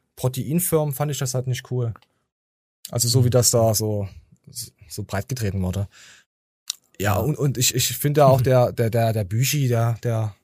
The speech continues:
Speaker 1: Interceptor, ist ja echt ein cooler Ty-, Typ. Aber irgendwann sollte man auch mal davon ablassen. Ja, Bankdrücken und so. Vielleicht hatten sie, ähm,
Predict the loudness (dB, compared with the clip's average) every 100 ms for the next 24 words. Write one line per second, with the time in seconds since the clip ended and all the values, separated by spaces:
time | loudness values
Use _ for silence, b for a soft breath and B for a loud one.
0 | _ -2 0 0 -2 0 0 0 -2 _
1 | _ _ _ 0 2 2 2 0 0 4
2 | 4 2 -6 -2 2 2 2 -6 b b
3 | b 2 4 6 6 4 4 2 2 2
4 | 2 0 -2 -4 -2 -2 -2 -2 -2 0
5 | -2 -2 -2 -2 0 0 0 0 B B
6 | B -4 -2 0 0 2 2 2 -2 -4
7 | -6